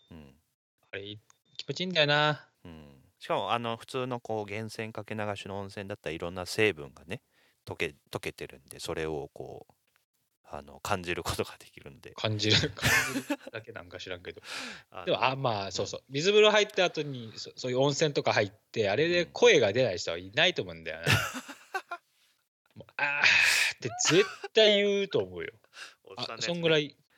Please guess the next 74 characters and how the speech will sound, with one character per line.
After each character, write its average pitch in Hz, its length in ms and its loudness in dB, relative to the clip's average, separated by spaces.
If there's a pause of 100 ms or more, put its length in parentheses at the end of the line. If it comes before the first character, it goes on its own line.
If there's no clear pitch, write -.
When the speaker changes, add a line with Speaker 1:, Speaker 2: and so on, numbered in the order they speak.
Speaker 2:
気 147 100 -6
持 147 140 0
ち 156 280 0
の 156 180 4
い 156 60 4
い。 151 460 0 (360)
Speaker 1:
お 117 60 -2
っ - 20 -4
さ - 260 2
ん 170 60 -2
な 180 100 6
ん 196 60 -4
で 214 80 -2
言 226 80 6
う 226 60 4
ん - 20 0
か 139 100 10
な 117 100 4
と 110 100 4
思 135 80 6
っ - 40 4
と 190 100 -2
っ - 40 -2
た 82 100 -2
も 76 120 -8
ん 76 40 -18
ね、 117 100 2
Speaker 2:
思 180 120 8
っ 233 60 6
と 151 80 2
っ - 40 -2
た、 107 80 0
Speaker 1:
一 117 40 2
瞬。 - 20 2
Speaker 2:
思 135 80 2
っ - 20 2
と - 40 2
っ - 40 -4 (360)
た。 - 0 -
で 381 80 0
も、 - 80 8 (160)
あ 143 120 6
れ 233 140 8
は 226 80 6
も 202 200 4
う 110 40 -2
ね、 104 240 -14 (100)
い-、 196 240 -8
言 208 80 8
わ 302 80 8
ん 254 80 -8
か 131 140 -2
っ - 160 -10
た 113 120 -4
ら 101 120 -4
も 101 580 -4
う 160 60 -20 (100)
ス - 60 -12
ト 269 120 4
レ 165 80 6
ス - 140 -4
や 82 140 -8 (160)
か - 120 -12
ら 92 100 -14
ね。 107 140 -20 (880)
イ 180 120 -2
ラ 208 80 10
イ 110 80 6
ラ 87 140 -2
し - 120 -4
ち - 80 -8
ゃ 82 60 -8
う 85 60 -18
か - 80 -20